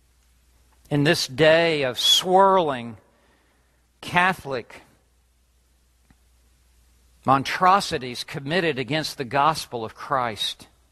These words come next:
that Luther spoke out so boldly that it almost singes the hair on the back of our neck to hear him preach so boldly.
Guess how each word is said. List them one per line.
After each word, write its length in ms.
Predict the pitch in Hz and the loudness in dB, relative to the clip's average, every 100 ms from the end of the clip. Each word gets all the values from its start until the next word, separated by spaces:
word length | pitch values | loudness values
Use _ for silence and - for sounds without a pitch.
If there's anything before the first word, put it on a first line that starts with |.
| _ _ _ _ _ _ _ _ _ _ _ _ _ _ _ _ _ _ - | _ _ _ _ _ _ _ _ _ _ _ _ _ _ _ _ _ _ -6
that 180 | 123 147 | -4 0
Luther 280 | 165 - | -2 -2
spoke 380 | 127 - 156 147 | -4 0 -2 0
out 180 | 147 123 | -2 0
so 240 | 135 135 | -2 -2
boldly 540 | 127 127 147 135 127 127 | -2 0 0 -2 -4 -6
that 220 | 104 120 | -6 -6
it 160 | 120 - | -6 -4
almost 680 | 131 151 135 117 - - - _ _ _ _ _ _ _ _ _ _ _ _ _ _ _ _ _ _ _ _ _ _ - - _ _ | -2 0 -2 0 0 0 -4 _ _ _ _ _ _ _ _ _ _ _ _ _ _ _ _ _ _ _ _ _ _ -20 -20 _ _
singes 800 | - - 185 180 175 123 117 104 | -6 -2 2 2 0 -2 -4 -6
the 120 | - | -4
hair 600 | 107 - 165 139 101 98 - | -4 -2 -2 0 -2 -6 -8
on 120 | 113 | -6
the 60 | |
back 300 | 107 127 127 | -2 -2 -2
of 120 | 117 110 | -6 -8
our 120 | 107 | -6
neck 440 | 113 117 95 - - _ _ _ _ _ _ _ _ _ _ _ _ _ | -4 -6 -6 -14 -20 _ _ _ _ _ _ _ _ _ _ _ _ _
to 80 | - | -8
hear 220 | 110 147 | 0 0
him 200 | 127 117 | 0 -2
preach 600 | 101 - 147 110 - - - - | -4 -6 -6 -8 -10 -14 -14 -8
so 200 | - 107 | -4 -4
boldly. 480 | 113 110 92 90 | -4 -6 -6 -14